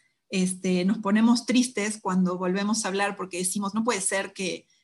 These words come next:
este, no haya cambiado mucho desde el año dos mil tres, ¿no? O dos mil dos, ya ni me acuerdo cuándo publicamos eso". Este, y hay otras que decimos, "Bueno, sí, o sea,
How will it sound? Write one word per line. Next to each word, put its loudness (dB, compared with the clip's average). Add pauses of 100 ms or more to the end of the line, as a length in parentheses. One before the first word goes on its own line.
este, -6
no -2
haya 0
cambiado -2
mucho -2
desde -4
el -2
año -2
dos -8
mil 0
tres, -4
¿no? -6
O -6
dos -10
mil 0
dos, -2
ya -4
ni -2
me -2
acuerdo -2
cuándo -4
publicamos -4
eso". -14 (580)
Este, -2
y 2
hay 4
otras 0
que -2
decimos, 2
"Bueno, 4
sí, 2
o -8
sea, -4